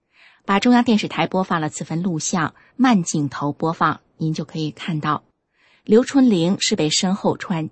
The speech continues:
军大衣的人用硬物击打头部，当场倒地死亡的，而且还有很多漏洞，不一一列举了。天安门自焚总策划、当时任中央电视台副台长的李东生，后来被判重刑。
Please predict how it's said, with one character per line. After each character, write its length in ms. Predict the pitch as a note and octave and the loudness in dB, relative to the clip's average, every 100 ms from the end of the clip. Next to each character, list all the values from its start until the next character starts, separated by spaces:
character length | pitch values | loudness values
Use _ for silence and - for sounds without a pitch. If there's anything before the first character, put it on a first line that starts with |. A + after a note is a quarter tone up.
| _ | _
军 280 | - A#3 A#3 | 2 4 4
大 280 | G3+ D3 C#3 | 0 -6 -2
衣 180 | G#3 | 0
的 140 | A3 F3 | 0 -2
人 320 | D3 C#3+ - _ _ _ | -2 -4 -6 _ _ _
用 260 | - A#3+ G3+ - | 2 4 4 2
硬 320 | C4+ A#3 F3+ | 4 6 4
物 320 | F#3+ F#3 - _ _ | 0 -2 -2 _ _
击 320 | - B3+ C4 | 0 4 4
打 180 | - C#3+ | 2 -4
头 320 | - - C#3 | -6 -10 -8
部， 260 | C3 G3 - _ _ | 0 0 0 _ _
当 160 | G3+ F#3 | -2 -2
场 240 | - D3 | 0 -4
倒 240 | D3 C3+ B2 | -2 -6 -4
地 160 | F3+ | -6
死 220 | D3+ - C#3 | -4 -6 -6
亡 240 | C3 C#3+ | -6 -6
的， 160 | D#3+ - _ _ _ _ _ _ | -8 -10 _ _ _ _ _ _
而 80 | - | -2
且 100 | F3+ | -2
还 140 | F3 F3 | 0 2
有 80 | F3+ | 0
很 280 | - D#3 C3+ | 0 -4 -2
多 180 | D3+ | -4
漏 180 | E3 F3+ | -2 -2
洞， 260 | E3 G3 - | 2 2 0
不 160 | - D3 | -6 -6
一 260 | - D#3 E3 | -4 -6 -6
一 60 | |
列 180 | E3+ D3+ | -4 -4
举 220 | - C#3 | -4 -6
了。 220 | C#3 D3 _ _ _ _ _ _ _ _ _ - - | -6 -8 _ _ _ _ _ _ _ _ _ -20 0
天 180 | A#3 - | 2 6
安 80 | |
门 100 | G#3+ G#3+ | 6 6
自 100 | G3+ | 2
焚 180 | E3+ F#3 | 0 0
总 160 | D3 | 0
策 220 | C#3 F3+ | -2 -2
划、 320 | E3 G3 E3 - | 0 0 0 0
当 180 | F3+ F3+ | -2 -2
时 120 | - | -2
任 220 | D#3+ D#3 | -2 -2
中 160 | - F#3+ | -2 -2
央 100 | F#3 | -2
电 120 | F3+ | -4
视 80 | E3+ | -6
台 220 | - D3 | -6 -6
副 160 | D#3+ - | -6 -8
台 160 | - E3 | -6 -6
长 180 | C#3+ | -4
的 80 | D3 | -6
李 220 | D#3+ D3 | -4 -4
东 240 | C#3+ F3 G3+ | -2 2 2
生， 300 | - A3 A3 _ - - | 4 4 2 _ -20 -14
后 140 | - B3 | 0 2
来 160 | E3+ | 2
被 100 | F3 | 0
判 320 | D#3 D#3+ D3 | -2 -2 -2
重 260 | C#3+ A3+ D#3 | 0 -2 -2
刑。 400 | C#3 - C#3+ D3 | -2 -4 -4 -6